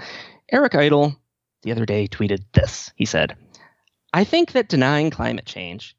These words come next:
is a crime against humanity, and they should be held accountable in a world court." If that's not bad enough, someone asked him, "Are you saying stupidity and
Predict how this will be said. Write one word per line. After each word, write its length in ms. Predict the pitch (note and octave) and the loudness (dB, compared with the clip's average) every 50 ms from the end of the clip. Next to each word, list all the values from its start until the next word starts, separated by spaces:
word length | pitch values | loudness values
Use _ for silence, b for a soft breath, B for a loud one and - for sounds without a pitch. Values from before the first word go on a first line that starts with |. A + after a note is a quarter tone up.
| _ | _
is 100 | - B3+ | -8 -8
a 60 | C#4 - | -8 -8
crime 380 | - - F#3+ F#3 F#3 F#3+ F#3+ | -2 0 2 4 4 4 4
against 400 | F#3 C3+ B2 A#2+ B2 - - - | 4 4 2 0 0 -4 -6 -2
humanity, 680 | - B2+ A2 G#2+ G2 G2 G2+ G2 G2 F2+ D#2+ - - _ _ _ _ _ _ _ _ _ _ | 0 0 2 2 -2 -4 -6 -6 -6 -8 -10 -10 -14 _ _ _ _ _ _ _ _ _ _
and 100 | B3 C4+ | 2 2
they 120 | D#4+ E4+ | 4 4
should 180 | D#4+ - F#4 F4+ | 4 2 2 2
be 140 | D#4 D4 G#3+ | 4 2 4
held 320 | D#3 E3 E3 E3+ E3 D#3 | 4 4 4 4 4 2
accountable 840 | - F3 - - - - B3 C4 C#4 C4 F#3+ A#2+ A2 D2 - - - _ _ _ _ _ _ _ _ _ _ | 0 -6 -10 -12 -12 -6 -2 0 2 2 2 2 0 -6 -8 -14 -18 _ _ _ _ _ _ _ _ _ _
in 120 | - C4+ C4+ | 0 2 2
a 60 | E3+ | 2
world 360 | B2 A#2 G#2 G#2+ - - - | 2 0 -2 -2 -2 -4 -2
court." 420 | - - A3+ F3 G#2+ - - - - _ _ _ _ _ _ _ _ _ _ _ _ _ _ _ _ - | 0 2 2 2 2 -2 -8 -16 -20 _ _ _ _ _ _ _ _ _ _ _ _ _ _ _ _ 0
If 120 | B3+ - | 0 2
that's 180 | - F4 E4 - | 4 2 4 4
not 160 | G3+ D3+ - | 2 2 2
bad 200 | - A#2+ A2 A2+ | 0 -2 -2 -4
enough, 440 | A2 B2 - C4 - _ - _ _ _ _ _ _ _ _ _ _ _ _ _ _ _ _ _ _ | -4 -4 -6 -6 -6 _ -20 _ _ _ _ _ _ _ _ _ _ _ _ _ _ _ _ _ _
someone 260 | - C#4 C4 A#3 G#3 | -2 2 2 4 4
asked 240 | F3 E3 D#3+ - - | 4 2 2 2 0
him, 200 | F3 E3 E3+ E3 - _ _ _ _ _ _ | 0 0 2 0 -4 _ _ _ _ _ _
"Are 60 | F#3 G#3 | -8 -4
you 200 | A3+ C#4+ D#4+ E4 | -2 -2 -2 -2
saying 640 | - - - A3+ G#3+ G3+ F#3 F3+ F3 E3+ D#3 C#3+ | -4 -4 -2 0 2 4 4 6 6 4 2 2
stupidity 640 | - - - - B2 - - - C#3 D3+ C#3 C#3+ C3 | -2 -4 -4 -4 -4 0 2 2 2 4 4 4 4
and 80 | B2 | 4